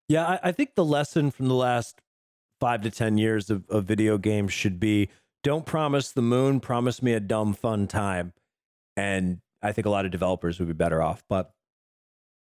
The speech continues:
you know, what do I know? Uh, this week, I'm putting over, there's, there's a new Tears for Fears album. Did you know that? Came out on Friday, the twenty-fourth, and it's, it's called The Tipping Point,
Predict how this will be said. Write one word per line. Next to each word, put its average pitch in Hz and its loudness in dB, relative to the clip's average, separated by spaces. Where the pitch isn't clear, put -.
you 92 -10
know, 82 -12
what 113 2
do 107 2
I 98 0
know? 87 0
Uh, 127 0
this 202 -2
week, 240 2
I'm 160 -2
putting 202 2
over, 180 4
there's, 170 0
there's 170 -2
a 175 4
new 190 4
Tears 196 -2
for 185 -4
Fears 262 2
album. 107 0
Did 107 -4
you 131 2
know 143 2
that? 170 -2
Came 139 -2
out 147 0
on 151 0
Friday, 143 -2
the 107 -8
twenty-fourth, 139 0
and 120 -2
it's, - -4
it's 120 -2
called 135 0
The 117 -10
Tipping 139 -2
Point, 160 -2